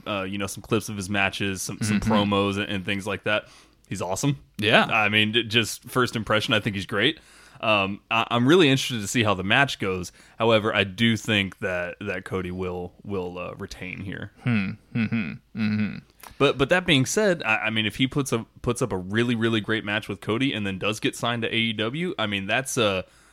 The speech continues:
Speaker 1: that's a, a, a rocket strapped to his back, you know, like, to,
Speaker 2: Yeah.
Speaker 1: to have a really, really solid match with, with someone like Cody and, and the,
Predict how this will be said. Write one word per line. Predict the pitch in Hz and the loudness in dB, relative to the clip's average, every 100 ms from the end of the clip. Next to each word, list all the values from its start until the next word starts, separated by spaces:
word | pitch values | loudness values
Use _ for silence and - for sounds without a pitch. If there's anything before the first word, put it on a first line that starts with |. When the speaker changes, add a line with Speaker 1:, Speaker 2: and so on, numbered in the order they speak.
| _ | _
Speaker 1:
that's | 123 123 120 | -6 -4 0
a, | |
a, | 104 98 95 - 98 95 104 | 2 2 0 -2 -2 -2 -4
a | |
rocket | 107 127 117 101 _ | -2 -2 -2 -6 _
strapped | - 127 110 | -4 -2 -2
to | 110 | -2
his | 92 | -4
back, | 95 117 101 | -2 0 0
you | 107 | -2
know, | 95 101 | -2 -2
like, | 95 98 | -2 0
to, | 113 | 2
Speaker 2:
Yeah. | 254 | 2
Speaker 1:
to | 262 98 | 0 0
have | 107 | 0
a | 95 | 0
really, | 92 117 143 151 147 131 | -4 2 6 8 6 2
really | 101 113 127 123 117 | 0 0 2 2 0
solid | - 113 107 101 | 2 2 2 0
match | 104 104 - | -2 -4 -4
with, | 104 - | -6 -6
with | 104 104 85 | -6 -8 -6
someone | - 107 104 | -4 -2 -2
like | 104 104 | -2 -4
Cody | - 107 107 110 104 | -4 -4 -2 -2 -2
and, | 98 92 | -6 -6
and | 95 92 | -8 -8
the, | 92 | -8